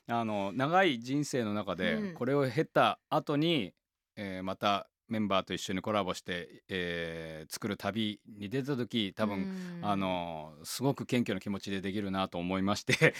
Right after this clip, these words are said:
Speaker 1: <laughs> これを決定しました。
Speaker 2: なるほどな。まあ、人が好きだからこそ、逆に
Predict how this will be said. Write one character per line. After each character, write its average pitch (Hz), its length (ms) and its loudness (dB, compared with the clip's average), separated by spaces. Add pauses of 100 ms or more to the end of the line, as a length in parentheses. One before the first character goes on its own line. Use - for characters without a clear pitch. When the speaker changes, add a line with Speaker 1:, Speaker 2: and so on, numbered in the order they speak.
(120)
Speaker 1:
<laughs> - 140 -10
こ 87 120 -8
れ 85 80 -2
を 73 80 -4
決 82 200 -8
定 78 140 -6
し 80 140 -8
ま 76 80 -8
し - 80 -20
た。 - 100 -8
Speaker 2:
な 175 160 -4
る 185 80 -2
ほ 196 120 2
ど 208 120 4
な。 208 140 4
ま 208 140 6
あ、 202 40 4
人 370 380 2
が 392 100 8
好 403 60 4 (200)
き 415 200 0
だ 392 100 6
か 392 220 2
ら 381 120 6 (100)
こ 392 180 4
そ、 403 180 6
逆 311 400 4
に 285 200 4